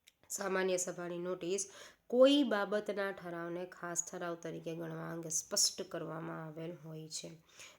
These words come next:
પહેલેથી જ એવી કોઈ બાબત છે જેની પર ડિસ્કશન કરવાની છે, એવો કોઈ પ્રસ્તાવ છે કે જેની પર ડિસ્કશન કરવાની છે અને એમાંથી જે ઠરાવ તરીકે પાસ ઓન કરવાનો છે તે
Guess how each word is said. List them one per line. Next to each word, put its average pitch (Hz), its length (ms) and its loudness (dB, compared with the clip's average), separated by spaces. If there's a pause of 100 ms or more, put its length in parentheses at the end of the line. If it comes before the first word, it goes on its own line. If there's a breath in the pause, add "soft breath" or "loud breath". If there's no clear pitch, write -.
પહેલેથી 180 640 -4
જ 170 100 -6
એવી 170 180 -2
કોઈ 165 200 -4
બાબત 160 360 -8
છે 196 300 -6
જેની 175 260 -6
પર 165 140 -6
ડિસ્કશન 170 560 -4
કરવાની 175 460 -2
છે, 175 120 -4
એવો 175 140 0
કોઈ 170 140 -2
પ્રસ્તાવ 185 500 0
છે 185 140 -6
કે 175 120 -6
જેની 170 220 -4
પર 160 160 -8
ડિસ્કશન 165 540 -4
કરવાની 165 220 -8
છે 165 60 -10
અને 165 120 -6
એમાંથી 196 360 -2
જે 196 340 -2 (580 loud breath)
ઠરાવ 233 280 4
તરીકે 180 360 -2
પાસ 165 340 -2
ઓન 170 120 -8
કરવાનો 190 540 -2
છે 165 140 -10
તે 160 160 -14